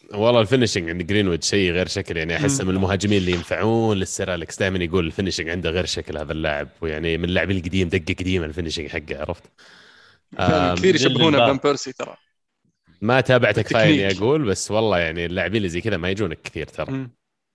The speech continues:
Speaker 1: آم، أنا بالنسبة لي بطل الأسبوع فيرمينو اللي سجل هاتريك، يستاهل يعني، آه، هاتريك ولا أروع بعد عودته من فترة، آه، التوقف الدولي وفترة طويلة ما لعب قبلها للإصابة، ويرجع بالطريقة هذه يعني، آه، هنيئا لل-، للريدز بعودة المهاجم هذا.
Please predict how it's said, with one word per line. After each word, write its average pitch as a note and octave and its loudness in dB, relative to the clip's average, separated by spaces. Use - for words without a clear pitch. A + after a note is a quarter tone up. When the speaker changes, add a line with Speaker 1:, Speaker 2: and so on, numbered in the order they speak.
Speaker 1:
آم، G2 2
أنا D3 4
بالنسبة D3 4
لي C#3+ 6
بطل B2 2
الأسبوع A#2 2
فيرمينو A2+ 0
اللي A2 -4
سجل F2+ -6
هاتريك، G#2+ -2
يستاهل G#2+ 0
يعني، F2 -2
آه، E2+ 0
هاتريك G2+ -2
ولا G2+ 2
أروع B2 0
بعد F2+ -4
عودته F#2+ -2
من F2+ -4
فترة، F#2 -4
آه، F2 4
التوقف - 0
الدولي F#2 -2
وفترة F2+ -2
طويلة A2 0
ما F#2+ 0
لعب E2+ -2
قبلها G2 0
للإصابة، G#2 2
ويرجع G2 4
بالطريقة F#2+ -2
هذه F#2+ 0
يعني، E2 -4
آه، E2 -4
هنيئا F2+ 0
لل-، D#2+ -4
للريدز E2 -2
بعودة E2 0
المهاجم E2 -4
هذا. G2 0